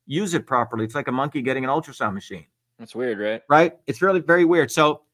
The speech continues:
Speaker 1: this tool, in many ways,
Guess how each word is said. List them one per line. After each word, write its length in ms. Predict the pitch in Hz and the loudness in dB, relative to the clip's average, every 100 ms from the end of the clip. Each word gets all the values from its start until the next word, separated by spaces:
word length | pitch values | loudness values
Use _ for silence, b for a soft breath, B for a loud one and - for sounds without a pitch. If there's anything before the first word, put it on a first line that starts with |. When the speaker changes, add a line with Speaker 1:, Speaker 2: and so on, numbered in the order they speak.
| _ _ - | _ _ -2
Speaker 1:
this 320 | 143 208 - | 0 0 -2
tool, 640 | - 247 214 139 147 165 _ _ _ - | -8 -2 2 2 0 -4 _ _ _ -6
in 180 | 156 151 | -2 0
many 240 | 165 196 | 0 0
ways, 560 | 160 143 143 143 143 | -2 0 0 -2 -6